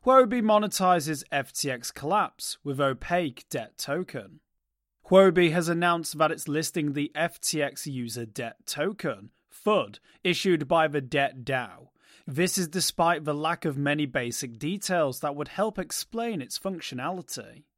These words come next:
Indeed, Debt dao's Twitter account is only a few days old.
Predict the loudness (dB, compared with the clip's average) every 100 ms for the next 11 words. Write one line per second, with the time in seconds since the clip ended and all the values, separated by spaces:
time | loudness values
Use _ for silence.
0 | _ _ -20 -12 -2 -2 0 2 2 2
1 | -2 -2 -2 -2 -2 -2 -2 -6 -6 -6
2 | -4 -6 -6 -6 -6 -6 -8 -10 -10 -8
3 | -6 -4 -4 -6 -10 -12 -14 -12 -14 -14
4 | -6 -2 -2 -6 -18